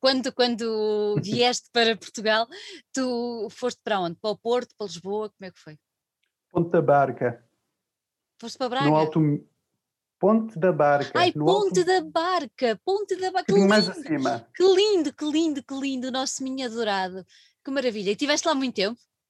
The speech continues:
Speaker 2: Ah, até Co-, até ir para Coimbra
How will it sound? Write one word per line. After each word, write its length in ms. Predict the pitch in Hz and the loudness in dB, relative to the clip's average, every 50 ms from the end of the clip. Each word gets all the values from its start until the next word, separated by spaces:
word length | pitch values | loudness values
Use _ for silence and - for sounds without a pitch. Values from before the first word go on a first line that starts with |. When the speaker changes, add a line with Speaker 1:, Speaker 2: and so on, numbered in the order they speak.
| _ _ _ _ _ - | _ _ _ _ _ -4
Speaker 2:
Ah, 600 | 165 160 151 147 135 135 131 127 123 120 117 113 113 _ _ _ _ _ _ _ _ - | 0 0 2 2 2 2 0 0 -2 -4 -6 -12 -14 _ _ _ _ _ _ _ _ -18
até 640 | - 117 - - 127 123 117 117 117 117 117 117 113 | -18 -18 -12 -8 -8 -6 -6 -6 -6 -6 -6 -8 -10
Co-, 320 | - _ - 120 - - - - _ _ - | -12 _ -12 -12 -12 -12 -18 -20 _ _ -16
até 280 | 160 - - 135 127 123 | -16 -10 -6 -6 -6 -6
ir 140 | 113 - _ - | -6 -10 _ -4
para 160 | 156 127 123 | -2 -2 -2
Coimbra 520 | 123 - 143 143 151 160 - - 151 - | -2 -2 -2 -2 0 0 -2 -4 -4 -6